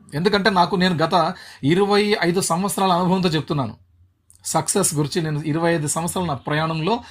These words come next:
నేను తీసుకున్న అద్భుతమైన నిర్ణయం ఏదైనా ఉంది అంటే అది టూ థౌజండ్ ట్వంటీ వన్ జూలై సెవెంటీన్త్ నేను సైన్ చేసిన ఎన్డీఏ సిగ్నేచర్ in on passive. నా జీవితంలో అతి గొప్ప రోజు అది,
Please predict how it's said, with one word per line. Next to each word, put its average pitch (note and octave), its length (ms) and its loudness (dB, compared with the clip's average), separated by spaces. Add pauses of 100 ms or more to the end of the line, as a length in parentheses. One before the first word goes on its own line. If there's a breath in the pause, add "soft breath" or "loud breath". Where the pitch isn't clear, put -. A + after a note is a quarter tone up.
(240 loud breath)
నేను F#3 240 2
తీసుకున్న A3 380 0
అద్భుతమైన G#3+ 440 2
నిర్ణయం F#3 440 2
ఏదైనా F#3 280 4
ఉంది G3+ 300 4
అంటే F3+ 380 2 (240 loud breath)
అది E3 140 4
టూ G#3+ 160 0
థౌజండ్ F#3+ 280 2
ట్వంటీ F3+ 200 -2
వన్ F#3 240 4
జూలై F#3+ 200 2
సెవెంటీన్త్ G3+ 580 2
నేను F#3+ 160 0
సైన్ F#3+ 320 0
చేసిన G3 200 2
ఎన్డీఏ F3+ 420 2
సిగ్నేచర్ E3 460 -4
in D3 80 -2
on C#3 140 0
passive. C3+ 440 0 (520 soft breath)
నా D3+ 160 4
జీవితంలో G3 420 2
అతి F3+ 160 0
గొప్ప A3+ 380 0
రోజు G3 260 4
అది, A2+ 180 -4